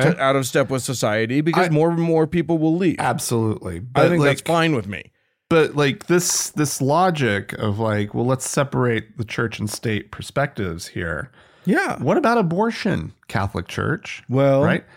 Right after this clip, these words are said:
Speaker 1: Can't you, can't you be against it as a church and say that it's, uh, a sin or whatever, right?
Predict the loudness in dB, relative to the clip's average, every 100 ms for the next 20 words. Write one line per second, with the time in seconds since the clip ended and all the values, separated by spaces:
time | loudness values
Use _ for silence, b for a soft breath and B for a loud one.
0 | b -2 0 0 2 2 2 0 -4 -4
1 | 0 0 0 0 0 0 0 0 -2 -2
2 | -2 0 -2 -2 -2 -2 -2 -4 -4 -2
3 | 0 -2 -4 -4 -4 -2 -2 -2 -2 -4
4 | -6 -2 2 2 2 0 0 2 0 0
5 | -2 -2 -2 -2 -2 -2 -4 B B B
6 | -4 -2 0 -4